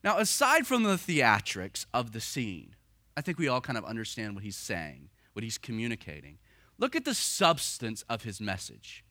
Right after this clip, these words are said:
For Paul, he says that the Jews at Jerusalem, which is where Paul's headed,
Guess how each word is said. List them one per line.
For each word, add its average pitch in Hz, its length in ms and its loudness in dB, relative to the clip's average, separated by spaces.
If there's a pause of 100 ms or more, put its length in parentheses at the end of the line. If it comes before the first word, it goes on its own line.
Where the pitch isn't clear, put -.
(1300)
For 196 140 -4
Paul, 170 340 6
he 160 160 -2
says 143 540 2 (180)
that 139 160 -4
the 151 100 2
Jews 247 760 4
at 208 160 8
Jerusalem, 180 760 0
which 123 160 -10
is 165 80 -10
where 202 160 2
Paul's 240 240 2
headed, 147 320 2